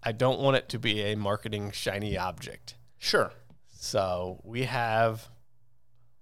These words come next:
Speaker 1: clients that find tactics without strategies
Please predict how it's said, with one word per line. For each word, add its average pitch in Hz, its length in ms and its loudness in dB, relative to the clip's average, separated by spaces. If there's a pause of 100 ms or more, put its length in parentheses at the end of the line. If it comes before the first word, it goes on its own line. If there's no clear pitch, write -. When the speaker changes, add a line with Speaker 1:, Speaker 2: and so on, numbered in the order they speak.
(380)
Speaker 1:
clients 101 600 0
that 92 320 -8 (640)
find 120 280 0
tactics - 680 -2
without 104 400 -4
strategies 82 720 -6